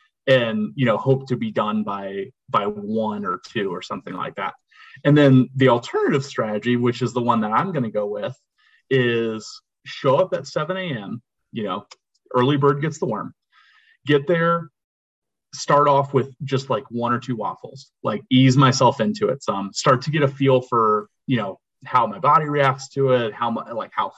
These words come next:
full I feel after a single waffle, like, how much syrup butter combination I need. And then, um, aim to do one waffle an hour for twelve hours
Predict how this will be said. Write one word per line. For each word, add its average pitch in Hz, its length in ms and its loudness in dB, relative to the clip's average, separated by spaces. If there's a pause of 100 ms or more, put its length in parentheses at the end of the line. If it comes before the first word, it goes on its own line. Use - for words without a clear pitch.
full 185 220 -2
I 156 100 -4
feel 143 380 -2
after 107 320 -6
a - 60 -18
single 90 280 -14
waffle, 143 640 2 (320)
like, 107 180 -6
how 139 200 0
much 135 400 -2
syrup 135 560 0
butter 120 280 -2
combination 117 640 -8
I 98 120 -10
need. 156 420 -2 (600)
And 135 220 6
then, 120 540 0
um, 101 500 0 (140)
aim 156 380 2
to 156 120 -8
do 123 280 0
one 117 380 -4
waffle 117 440 -6
an 101 80 -14
hour 101 400 -12
for - 180 -8
twelve 98 260 -2
hours - 540 -6